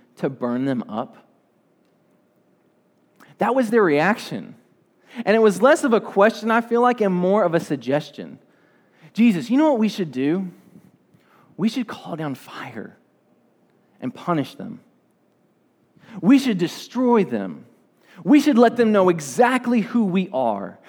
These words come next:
We should let them know exactly who you are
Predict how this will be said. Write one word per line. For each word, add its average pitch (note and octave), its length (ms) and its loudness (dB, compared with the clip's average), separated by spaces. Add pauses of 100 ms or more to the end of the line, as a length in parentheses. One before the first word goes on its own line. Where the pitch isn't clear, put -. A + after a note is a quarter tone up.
(120)
We C#4 120 6
should C4 120 2
let C4 140 6
them A#3+ 160 2
know G#3+ 160 4
exactly A#3+ 760 0
who G3 220 -2
you F#3 320 0
are B2 320 2